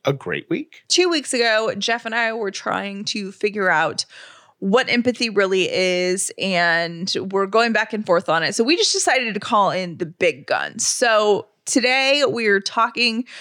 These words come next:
Speaker 2: to Doctor Ann Moore. She's from Atlanta Center for Wellness. She is a psychiatrist. She has been on the show before,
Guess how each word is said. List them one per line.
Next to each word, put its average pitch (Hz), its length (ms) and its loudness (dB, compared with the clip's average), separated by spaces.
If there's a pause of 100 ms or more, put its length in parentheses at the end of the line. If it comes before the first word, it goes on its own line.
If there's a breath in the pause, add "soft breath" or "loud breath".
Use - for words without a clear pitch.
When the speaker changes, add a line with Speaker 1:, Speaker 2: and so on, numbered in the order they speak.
(220 loud breath)
Speaker 2:
to 202 400 4 (160)
Doctor 247 440 2
Ann 240 200 0
Moore. 165 300 0
She's 208 220 -4
from 185 180 -2
Atlanta 175 480 0
Center 233 280 -2
for 214 200 0
Wellness. 170 380 0
She 175 260 -2
is 190 160 -4
a 180 80 -2
psychiatrist. 233 960 -2
She 202 300 -2
has 196 160 -2
been 240 160 0
on 247 140 0
the 220 60 -4
show 190 240 0
before, 170 540 -2